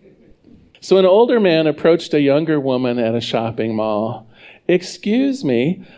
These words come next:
I can't seem to find my wife. Can I talk to you for a few minutes?"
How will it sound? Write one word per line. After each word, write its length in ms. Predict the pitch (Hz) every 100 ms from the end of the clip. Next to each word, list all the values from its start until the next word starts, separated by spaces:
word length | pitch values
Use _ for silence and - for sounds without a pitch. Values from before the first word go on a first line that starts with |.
| -
I 120 | 226 -
can't 380 | - 165 -
seem 260 | - 139 147
to 80 | 151
find 360 | - 160 165
my 200 | 170 170
wife. 640 | 165 151 208 - 208 - - - - - -
Can 160 | 190
I 120 | 247
talk 460 | 285 - 190 202 208
to 100 | 214
you 240 | 196 202 202
for 200 | 190 180
a 60 |
few 260 | 175 175 175
minutes?" 580 | 165 170 185 190 -